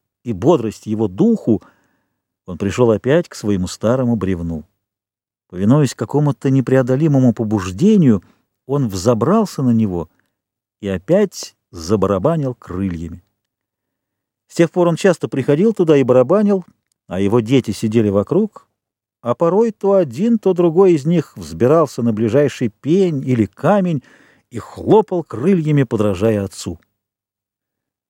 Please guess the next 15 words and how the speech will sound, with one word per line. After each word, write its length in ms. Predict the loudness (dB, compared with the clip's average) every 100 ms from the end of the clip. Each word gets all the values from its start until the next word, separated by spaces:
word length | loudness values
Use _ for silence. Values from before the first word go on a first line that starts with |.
| _ _ _
Гроздья 480 | 0 4 4 2 0
винограда 520 | 4 4 4 2 2
потемнели, 680 | -2 -4 2 4 6 6 4
и 180 | 2 0
наступил 480 | 0 -2 -2 0 2
ноябрь, 480 | 2 2 2 0 -6 _ _ _ _
месяц 400 | -2 0 0 -2
безумия. 640 | 0 0 2 0 0 -6 -14 _ _ _ _ _ _ _ _ _ _ _ _
Но 240 | 0 2
птенцы 400 | 2 0 0 0
красношейки 680 | 0 0 2 2 2 2 0
были 280 | 0 0 0
крепкими 680 | -2 0 0 -2 -4 2
и 60 | 2
здоровыми, 720 | 4 2 2 2 2 0 -2